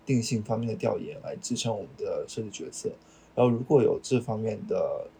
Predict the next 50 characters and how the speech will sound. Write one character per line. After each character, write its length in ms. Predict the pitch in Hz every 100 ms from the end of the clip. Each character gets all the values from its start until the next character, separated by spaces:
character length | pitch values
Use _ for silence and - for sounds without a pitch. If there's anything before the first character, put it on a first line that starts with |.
| _ -
这 140 | -
种 80 | 113
冲 260 | - 110 110
突， 300 | - 104 107
我 60 | -
们 100 | 82 90
可 140 | 113
以 40 |
直 200 | 101 -
接 340 | 98 107 107 92 - - - - _
就 100 | -
是 300 | 107 117 104 95
拿 100 | -
出 200 | - 117
用 180 | 113 107 -
户 240 | - 107
研 180 | 95 87
究 240 | 90 113 98
来 180 | 90 - -
做 240 | 113 101
佐 220 | 92 -
证。 160 | - - - - - - -
然 100 | 117
后 120 | 120
另 160 | 143 160
外 120 | 135
一 20 | 123 -
方 160 | 120
面 240 | 117 117 113
是 220 | - 120
定 240 | 95 117 107
性， 220 | - 107 - - _ -
定 160 | 139
性 200 | 123 143
也 160 | 123 -
是 460 | - - 117 107 82 - _ -
这 300 | - 143 117
几 240 | 107 - 110
年 300 | 92 80 80 -
就 160 | -
是 160 | 107 104
交 180 | - 113
互 120 | 117
设 140 | 120 120
计 140 | -
里 160 | 110 80
面 180 | 98 101 92 -
非 240 | - 117
常 320 | - 107 - 101
热 140 | 123